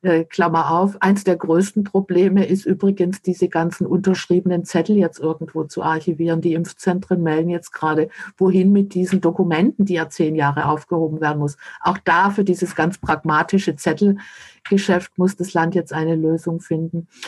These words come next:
Und dann durchlaufen die die Impfstraßen, da gibt's dann sogenannte Impfkabinen, ähm, <clears throat> wo, wo sie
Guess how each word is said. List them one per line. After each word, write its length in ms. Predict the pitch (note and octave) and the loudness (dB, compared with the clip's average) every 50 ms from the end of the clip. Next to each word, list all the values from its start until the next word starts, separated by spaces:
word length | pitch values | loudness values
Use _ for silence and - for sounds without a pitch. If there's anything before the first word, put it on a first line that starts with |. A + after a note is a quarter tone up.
| G3 - - - - | -20 -18 -20 -6 0
Und 160 | G3 G3+ G3 | 2 2 4
dann 320 | G3 F3+ F#3 F#3 G3 G#3+ A#3 | 4 2 2 2 2 2 2
durchlaufen 520 | A#3+ A3+ G3+ G3+ F3+ F3+ F#3+ G3 G#3 G3 | 2 0 0 0 0 0 0 0 0 0
die 120 | G3+ F#3+ | 0 0
die 160 | F#3 F3 - - | 0 0 0 0
Impfstraßen, 840 | A3 C4+ - - - - - - A#3 A3 A3 A3+ A3 - A3+ A3 | 0 0 0 -4 -10 -10 -4 0 2 2 2 2 0 -2 -2 0
da 120 | G3+ G3 | 0 0
gibt's 260 | F#3+ F#3+ F#3+ - - - | 0 -2 -4 -8 -8 -6
dann 160 | F3+ E3+ D#3+ | -6 -6 -4
sogenannte 500 | E3 E3 D3+ E3 D#3+ D#3+ D#3+ D3+ C#3+ F3 | -4 -6 -4 -4 -4 -4 -4 -4 -4 -4
Impfkabinen, 1120 | G3 - A#3 C#4 - - - A#3+ A3+ G3+ - G#3 G#3 G#3 F#3+ G3 G3 F#3+ F#3+ G3 G3 G3+ - - - - - - _ _ | 0 0 0 0 -2 -4 -4 -4 -2 0 0 2 2 4 4 4 4 4 2 2 0 -2 -8 -20 -20 -20 -20 -20 _ _
ähm, 840 | E3+ F3 F3 F3 F3+ F#3 F#3+ F#3+ - A#3+ B3 A#3 G3+ G3+ G3 G#3 - - | -4 -2 0 0 0 0 0 2 2 2 2 2 0 -2 -6 -10 -12 -6
<clears throat> 40 | - | -2
wo, 340 | F#3 G3 F#3 F3+ F3+ F3+ - | 2 2 4 4 2 0 0
wo 340 | F3 F#3 F3 F3 E3+ E3+ E3+ | -2 -2 0 0 0 0 0
sie 440 | E3 - - F3+ F3 E3+ E3+ E3 | -2 -2 -2 0 2 2 0 0